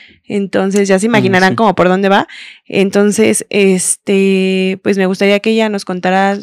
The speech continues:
Speaker 1: eh, su historia. Y, pues, no sé, la meteremos en alguna de esas, entonces mejor no, no la cuento y esperen ese episodio mejor.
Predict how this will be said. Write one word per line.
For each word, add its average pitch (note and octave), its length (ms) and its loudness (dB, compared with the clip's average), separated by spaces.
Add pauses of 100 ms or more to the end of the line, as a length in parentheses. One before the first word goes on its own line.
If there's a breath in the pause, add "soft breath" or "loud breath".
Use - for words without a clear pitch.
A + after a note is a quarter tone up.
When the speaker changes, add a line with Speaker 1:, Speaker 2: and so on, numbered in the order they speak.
(120)
Speaker 1:
eh, F3+ 560 -2
su - 60 -12
historia. A3 480 -2 (880 soft breath)
Y, A#3+ 1000 -4 (100)
pues, G#3 240 0
no G#3+ 80 -8
sé, G#3+ 280 -6
la G3+ 240 0
meteremos G#3+ 440 -2
en A3 100 -2
alguna G3+ 240 -2
de G#3 40 -2
esas, B3 120 -4
entonces G#3 180 -6
mejor F#3 380 -6
no, F#3+ 420 -8
no G3 160 -10
la F#3 140 -6
cuento G3+ 340 -8
y - 160 -6
esperen F3+ 380 -6
ese F3+ 160 -8
episodio F#3 440 -8
mejor. - 340 -18